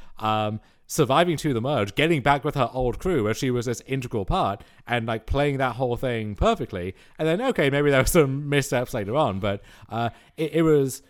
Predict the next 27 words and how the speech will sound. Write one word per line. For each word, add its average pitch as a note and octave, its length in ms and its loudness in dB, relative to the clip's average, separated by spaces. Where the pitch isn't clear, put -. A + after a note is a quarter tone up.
I C#3 60 -4
think, G#3+ 160 2
indicative D3 540 0
of B2 140 0
how A2+ 420 0
so D3+ 300 0
many D3+ 180 0
of C#3 80 0
the C3 60 -2
fans C3+ 260 -2
were C3 80 0
rooting A#2+ 280 -2
for B2 100 -4
George, G#2 460 -2
and A2 160 -4
it A2+ 40 -2
was A2 160 -4
like, G#2 220 -2
"Well, G2+ 240 0
this D3+ 180 4
is D#3+ 80 0
good D3+ 200 4
for C#3+ 80 0
George C3 260 0
and B2+ 80 -6
Shawnee, G2+ 380 -2
therefore A2+ 580 0